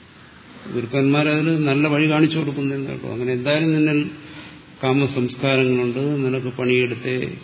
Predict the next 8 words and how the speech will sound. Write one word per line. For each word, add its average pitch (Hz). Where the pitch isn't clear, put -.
കഴിയൂ, 139
അങ്ങനെയാണെങ്കിൽ 147
ഇത് 123
ചെയ്യുക, 120
നല്ലത് 147
ചെയ്യുക, 131
സത്കർമ്മം 139
ചെയ്യുക, 120